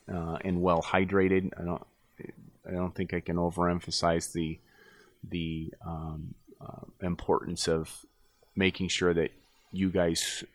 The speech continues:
and gals who are out in the, in the heat and working in this environment that is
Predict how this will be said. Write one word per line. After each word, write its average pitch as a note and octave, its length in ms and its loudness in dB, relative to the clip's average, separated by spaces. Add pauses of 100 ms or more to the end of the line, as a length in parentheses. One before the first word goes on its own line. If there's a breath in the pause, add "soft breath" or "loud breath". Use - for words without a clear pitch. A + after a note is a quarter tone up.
(100)
and F2 160 -4
gals F2 300 4
who F2 160 0
are E2+ 180 4
out F2 260 4
in E2 220 -4
the, D#2+ 260 -2 (120)
in E2 180 -6
the D#2 60 -8
heat F#2 340 -2 (300)
and E2 420 -6
working F#2 460 0
in E2+ 160 0
this E2+ 220 0
environment E2+ 680 2
that D#2+ 140 0
is D#2 360 -2